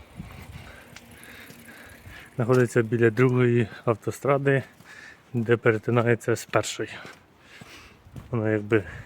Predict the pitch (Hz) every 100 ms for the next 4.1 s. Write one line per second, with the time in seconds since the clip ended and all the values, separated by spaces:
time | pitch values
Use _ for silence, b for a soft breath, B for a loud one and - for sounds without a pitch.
0 | B B B B B - 123 113 107 -
1 | 117 107 104 117 110 123 123 117 110 107
2 | 110 B B B B B B B B B
3 | - 113 110 107 117 - 110 131 135 135